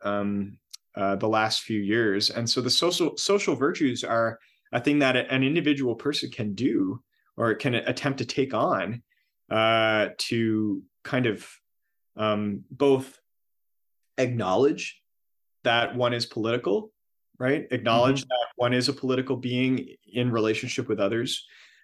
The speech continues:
Speaker 1: um, but also to create those same virtues in, in others. So I
Speaker 2: Right.
Speaker 1: think that there's a, like, if the great souled man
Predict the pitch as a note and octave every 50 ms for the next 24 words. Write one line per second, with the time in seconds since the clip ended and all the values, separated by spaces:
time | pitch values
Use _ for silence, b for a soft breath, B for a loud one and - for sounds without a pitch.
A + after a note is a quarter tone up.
0 | B B A2 A2 A2 A2 A2 A2 G#2+ G#2 - - - C3 B2 B2 C#3 F3+ - -
1 | C3 A#2 A2+ A2 A2 A2 G#2+ G#2+ G#2 G2 - - - B2 A#2 A2+ A2 G#2+ G#2 G#2
2 | G2+ G2 - _ _ _ _ _ _ - - - - C3 C3 B2+ A#2+ A#2 A#2 B2+
3 | C#3+ C3+ A2+ - - - - _ - B2+ B2 A#2 A#2+ - - A#2+ A#2 A#2 A2 A#2+
4 | A2+ A2 - A#2 A2+ G#2 G#2 G#2+ G2+ - - C3+ C#3+ D#3+ E3+ G#2 D2+ - - -
5 | - - - - - - _ _ _ _ _ _ _ _ - - C#3 C3+ C3+ -
6 | F3+ F#3 _ _ _ - C#3 C3+ B2+ B2 A2+ - - C3+ C3+ C3 B2+ - - -
7 | - A2+ B2 A#2 F#2+ - - _ _ _ _ _ - C3 C3+ C3 - - E3 F3
8 | E3+ E3+ - - D3+ C#3 C3+ C#3 C#3 C#3 - - - C#3+ C#3 D3 D3+ D3 D3 C3+
9 | B2+ - - B2+ B2 A#2+ A#2+ A#2+ A#2 A#2 A#2 A#2 A#2+ A#2+ B2 B2